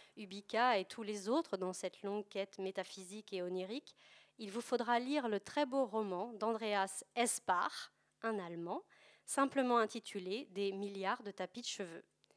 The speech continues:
et découvrir avec effarement l'origine de toute cette civilisation de tisseurs, ou comment une société entière, avec ses croyances et ses mythes, mais aussi ses structures et son économie,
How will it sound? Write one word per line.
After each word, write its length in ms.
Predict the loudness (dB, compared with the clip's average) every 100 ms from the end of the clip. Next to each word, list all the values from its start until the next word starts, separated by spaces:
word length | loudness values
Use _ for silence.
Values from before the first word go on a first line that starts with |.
| _ _ _
et 160 | -2 0
découvrir 600 | -2 -2 -4 0 2 4
avec 340 | 4 2 0
effarement 640 | 0 2 6 6 6 2 4
l'origine 560 | 2 2 0 -2 -2
de 100 | -2
toute 280 | -6 -2 -4
cette 220 | -2 -6
civilisation 840 | -4 -8 -8 -8 -2 -2 -2 -4 -4
de 80 | -4
tisseurs, 640 | -6 -6 -4 -4 -6 -10 _ _ _ _ _
ou 220 | -10 -8 -4
comment 340 | 4 4 6
une 80 | 4
société 560 | 2 -2 -2 -4 -4 -4
entière, 640 | -2 -4 -4 -6 -4 -6 -8 -20 -20 -4
avec 280 | 0 2 0
ses 180 | -2 -6
croyances 640 | -2 2 4 4 2 0
et 40 |
ses 220 | -4 -4 -4
mythes, 400 | 0 0 -2 -2
mais 140 | -2
aussi 340 | -2 -4 -4
ses 200 | -4 -4
structures 640 | -6 -2 -4 -4 -4 -2 0
et 160 | -2
son 280 | -4 -4 -2
économie, 640 | -2 0 2 2 2 0